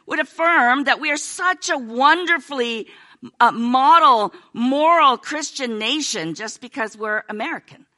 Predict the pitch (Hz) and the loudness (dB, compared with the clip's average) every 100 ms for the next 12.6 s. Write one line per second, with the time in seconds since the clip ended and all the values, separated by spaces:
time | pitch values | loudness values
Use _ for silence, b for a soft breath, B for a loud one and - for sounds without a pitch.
0 | b b b b 311 277 392 381 403 370 | b b b b 0 4 2 2 -6 -2
1 | 330 285 190 262 - 302 330 302 302 277 | 2 4 2 0 2 2 2 0 -2 -2
2 | 226 233 226 226 240 247 208 202 208 180 | -2 -4 0 2 2 -2 -6 -4 0 0
3 | 180 _ b - 220 247 294 - - 175 | -2 _ b -2 2 4 2 0 -12 -8
4 | 180 160 170 147 - - B B B 240 | -6 -6 -8 -8 -10 -14 B B B 4
5 | 220 - 285 294 269 - 277 302 277 208 | 4 4 0 -2 -4 -2 -2 -2 -4 -4
6 | 220 220 220 240 214 - - 240 339 311 | -2 0 -2 -6 -8 -10 -2 0 2 0
7 | 160 127 - - - - b b b b | -2 -8 -14 -16 -18 -20 b b b b
8 | - 302 349 359 370 294 330 359 233 - | -8 -6 -6 -4 -4 -4 -2 -2 -4 -6
9 | - - 311 151 - B B B B 220 | -4 0 -2 -2 -8 B B B B -8
10 | 170 214 196 147 - 175 151 - 220 - | -6 -6 -4 -6 -8 -14 -16 -14 -12 -10
11 | 254 226 196 196 - 392 - - - - | -8 -2 -2 -2 -6 -12 -10 -10 -12 -12
12 | - - 339 302 - | -20 -20 -18 -16 -18